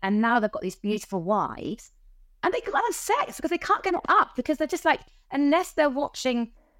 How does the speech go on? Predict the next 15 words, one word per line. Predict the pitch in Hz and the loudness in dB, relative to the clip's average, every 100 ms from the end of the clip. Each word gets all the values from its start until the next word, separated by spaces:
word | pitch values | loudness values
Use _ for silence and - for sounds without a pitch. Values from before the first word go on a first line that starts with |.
| _ _ | _ _
some | 285 269 | 0 2
sort | 269 | 0
of | 233 - | -4 -6
hideous, | - 302 262 226 - - - - | -2 0 2 0 -2 -14 -20 -8
like, | 220 214 - | 0 0 -2
porn, | - 415 - 156 214 | -4 -2 0 0 -2
they | 233 262 | -2 -4
can't. | - - 277 | -6 -6 -4
And | - | 0
I | 247 | 0
just | 262 | 0
think | 339 | -2
that's | 285 - | -2 -4
just | 311 - - | -6 -10 0
so | 349 320 311 311 311 | 4 6 4 2 0